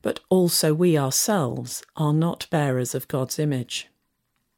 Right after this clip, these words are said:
In Jesus, we see the truest image of God, remaining faithful to that image and recognizing it in others.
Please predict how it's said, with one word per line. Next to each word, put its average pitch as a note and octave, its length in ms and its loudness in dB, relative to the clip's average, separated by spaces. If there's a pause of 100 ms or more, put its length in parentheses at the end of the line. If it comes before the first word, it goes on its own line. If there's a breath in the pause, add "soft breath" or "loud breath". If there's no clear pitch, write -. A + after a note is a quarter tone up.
(1000 loud breath)
In A3+ 160 10
Jesus, F3 480 4
we F#3 160 4
see G3+ 260 4
the F#3 100 4
truest - 680 2
image C#3+ 360 0
of C3 140 -8
God, A#2+ 360 -2
remaining F#3 540 6
faithful F3+ 540 0
to E3 160 -2
that C#3+ 320 -6
image C3 400 0
and E3 200 2
recognizing F3 800 0
it - 240 -2
in C3 160 -2
others. - 500 -6